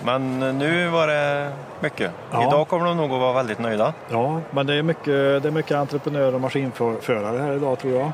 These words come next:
Speaker 1: Mm.
Speaker 2: Och det är ju all-, alla maskintillverkarna som är här har ju bjudit in sina kunder, tror jag, ganska mangrant.
Speaker 1: Mm.
Speaker 2: Att komma hit på mässan, och de har lite festligheter planerade ikväll, har jag förstått också. Så det
Speaker 1: Ja,
Speaker 2: kommer att vara
Speaker 1: det är nog
Speaker 2: trevligt.
Speaker 1: obligatoriskt.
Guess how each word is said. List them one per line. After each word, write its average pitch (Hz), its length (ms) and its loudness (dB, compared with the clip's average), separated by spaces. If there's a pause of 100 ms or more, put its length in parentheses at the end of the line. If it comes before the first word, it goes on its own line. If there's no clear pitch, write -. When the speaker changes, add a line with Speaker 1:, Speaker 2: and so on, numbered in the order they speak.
(160)
Speaker 1:
Mm. 110 200 -2 (220)
Speaker 2:
Och 123 100 -2
det 131 120 0
är 123 100 2
ju 120 680 2
all-, 120 240 -2 (140)
alla 123 220 0
maskintillverkarna 120 920 -4
som 120 140 -6
är 104 40 -6 (100)
här 123 80 -4
har 123 140 -2
ju 120 60 -2
bjudit 117 320 -4
in 113 220 -4 (120)
sina 117 240 -4
kunder, 110 340 -2
tror 120 180 -6
jag, 120 80 -4
ganska 117 340 -6 (120)
mangrant. 117 580 -4 (120)
Speaker 1:
Mm. 107 140 -4 (600)
Speaker 2:
Att 151 160 -4
komma 147 200 2
hit 127 160 0
på 135 80 2
mässan, 131 480 -2
och 139 80 0
de 131 140 -2
har 127 120 -2
lite 120 500 0
festligheter 117 520 -4
planerade 113 460 -4
ikväll, 107 360 -6 (160)
har 120 80 -6
jag 113 100 -6
förstått - 260 -6
också. 113 300 -6 (1080)
Så - 100 -8
det 101 80 -4
Speaker 1:
Ja, 98 60 -2
Speaker 2:
kommer 139 200 -2
att - 60 -4
vara 151 160 -2
Speaker 1:
det - 60 2
är 110 40 4
nog 104 80 -2
Speaker 2:
trevligt. 113 260 -6
Speaker 1:
obligatoriskt. 95 880 -4